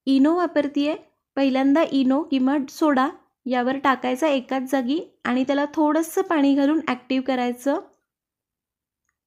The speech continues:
तर आपला इनो ॲक्टिव्ह झाला की आपल्याला परत त्याच दिशेने फेटून हा इनो किंवा सोडा व्यवस्थित बॅटरमध्ये मिक्स करायचा आहे.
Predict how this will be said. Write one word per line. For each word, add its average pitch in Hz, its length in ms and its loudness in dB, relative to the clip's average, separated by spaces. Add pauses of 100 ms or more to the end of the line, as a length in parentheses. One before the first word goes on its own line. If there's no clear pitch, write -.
(120)
तर 277 100 2
आपला 277 380 0
इनो 302 280 4
ॲक्टिव्ह 285 440 -2
झाला 311 360 2 (400)
की 277 60 2
आपल्याला 277 400 0
परत 302 340 4 (200)
त्याच 277 280 2
दिशेने 302 420 2
फेटून 285 460 0 (440)
हा 269 200 0
इनो 269 280 4
किंवा 311 340 2
सोडा 277 340 0 (100)
व्यवस्थित 269 760 0
बॅटरमध्ये 269 560 0
मिक्स 269 260 0
करायचा 254 480 -4
आहे. 294 100 -2